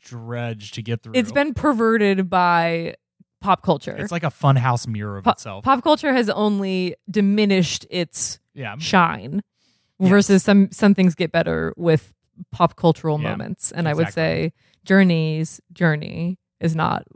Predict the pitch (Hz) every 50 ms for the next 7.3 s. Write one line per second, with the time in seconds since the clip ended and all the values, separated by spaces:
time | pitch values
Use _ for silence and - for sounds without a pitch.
0 | _ - 170 - - - - 147 139 - - - - - 180 175 180 185 175 -
1 | 170 - - 175 185 190 - - - - - - 220 139 123 135 135 135 139 139
2 | 139 135 135 131 131 127 - _ _ _ _ 156 156 160 156 151 147 143 135 127
3 | 135 - _ 147 127 113 123 117 113 110 110 - _ 131 131 135 143 147 143 123
4 | 143 139 135 - - - 131 120 110 - - 123 107 120 - - - - 127 117
5 | 117 110 110 110 113 110 104 107 104 - - - _ _ - 131 120 123 127 123
6 | 120 117 110 - - - - - - _ _ _ _ _ _ _ _ 143 127 117
7 | 113 107 104 101 104